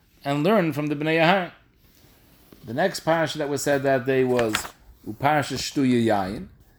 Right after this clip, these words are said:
because from that day on it was Chala Din Oil Moed, so Mele became Nese the Din of Shtu Yayin by Oil Moed. Hu Adin, it was said the Parshas Neiris in Baloischa, because that was the first day they were Madlik the Menorah.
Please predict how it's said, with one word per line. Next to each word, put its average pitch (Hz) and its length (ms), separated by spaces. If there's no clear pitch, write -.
because 113 480
from 123 180
that 143 280
day 151 120
on 156 300
it 135 40
was 131 180
Chala 151 340
Din 147 140
Oil 131 220
Moed, 113 400
so - 120
Mele 139 260
became 139 560
Nese 151 480
the 139 80
Din 147 440
of 135 200
Shtu 151 260
Yayin 160 300
by 139 100
Oil 151 100
Moed. 180 260
Hu 151 100
Adin, 156 400
it 147 40
was 139 160
said 147 280
the 135 80
Parshas 131 520
Neiris 120 680
in 117 140
Baloischa, 123 640
because 120 220
that 131 100
was 127 140
the 123 80
first 131 240
day 131 80
they 131 80
were 131 80
Madlik 135 320
the 147 60
Menorah. 180 360